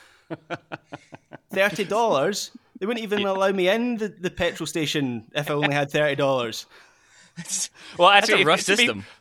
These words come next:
Speaker 2: to be fair, Graham, if you brought dollars in there, those
Speaker 3: Yeah.
Speaker 2: things are
Speaker 1: Yeah.
Speaker 2: worth a lot more in the U K these days <laughs> due to your, uh, very weak currency. So maybe they would, uh,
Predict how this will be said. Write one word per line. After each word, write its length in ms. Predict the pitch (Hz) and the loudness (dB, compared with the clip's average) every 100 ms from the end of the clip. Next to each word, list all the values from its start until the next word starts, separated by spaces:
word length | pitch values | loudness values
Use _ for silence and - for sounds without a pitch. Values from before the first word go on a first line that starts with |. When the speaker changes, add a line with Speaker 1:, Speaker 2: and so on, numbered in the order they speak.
| - - | -20 -6
Speaker 2:
to 100 | 226 | -2
be 80 | 220 | 2
fair, 160 | 240 | 2
Graham, 180 | 196 160 | 4 4
if 140 | 165 214 | 2 0
you 100 | 220 | 0
brought 260 | 202 156 | 0 2
dollars 340 | 170 180 156 123 | 4 4 4 0
in 140 | 110 | -2
there, 160 | 110 117 | 0 2
those 180 | 143 | 2
Speaker 3:
Yeah. 40 | - | 2
Speaker 2:
things 180 | 147 214 | 2 4
are 80 | |
Speaker 1:
Yeah. 40 | 156 | 4
Speaker 2:
worth 200 | 143 139 | 4 4
a 60 | |
lot 280 | 139 175 190 | 4 6 6
more 220 | 185 175 | 6 6
in 80 | 156 | 6
the 80 | 143 | 4
U 160 | 135 127 | 4 4
K 240 | - 131 | 4 2
these 240 | 120 113 | 2 -2
days 320 | - 110 107 - | 0 -2 -2 -4
<laughs> 160 | - | -10
due 140 | - 131 | -6 -4
to 120 | 135 | -2
your, 240 | 123 113 | -2 0
uh, 180 | 123 117 - - | 0 0 -4 -4
very 240 | 392 349 | 0 0
weak 260 | 262 220 - | 2 0 0
currency. 600 | 156 131 110 101 98 90 | 2 2 0 -8 -10 -10
So 160 | - | -6
maybe 240 | 135 156 147 | -2 0 2
they 140 | 139 | 0
would, 160 | 135 | 2
uh, 100 | 123 | 2